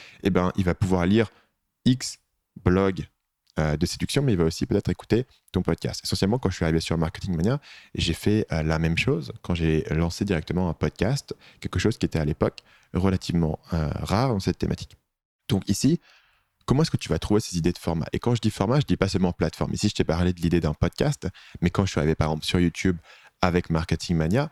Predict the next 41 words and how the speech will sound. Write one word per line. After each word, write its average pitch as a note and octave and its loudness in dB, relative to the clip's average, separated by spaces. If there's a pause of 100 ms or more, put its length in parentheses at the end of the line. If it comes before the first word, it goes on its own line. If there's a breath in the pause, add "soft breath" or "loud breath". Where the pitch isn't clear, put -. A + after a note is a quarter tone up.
(280 loud breath)
j'ai A2+ 2 (220)
établi F2+ 2
un D#2+ -4
format F#2+ 2
qui - -6
était F2 -6
nouveau, F2 2 (240)
la E2 0
plateforme F2+ 0
était D#2+ 0
la D#2 4
même, A#2+ 4
il A#2+ 4
y - 4
avait D#2+ 0
déjà E2 2
beaucoup, E2 -2
beaucoup F2+ 2
de E2 -2
gens F2+ 2
qui - -4
parlaient D2+ 0
de D#2 -2
marketing, F2 0
d'entrepreneuriat D#2+ 0
sur - 0
YouTube. C#3 0 (320 loud breath)
Mon F2+ 2
format F#2+ 2
était F2+ -2
différent. D2 -4
Mon D#2 -2
format, G#2 0
c'est F#2 -2
quoi ? C#3 0 (200 loud breath)
Sur - -4
Marketing E2 0
Mania, F#2 0 (260 loud breath)
c'est - -4
un E2 0
format, F2 0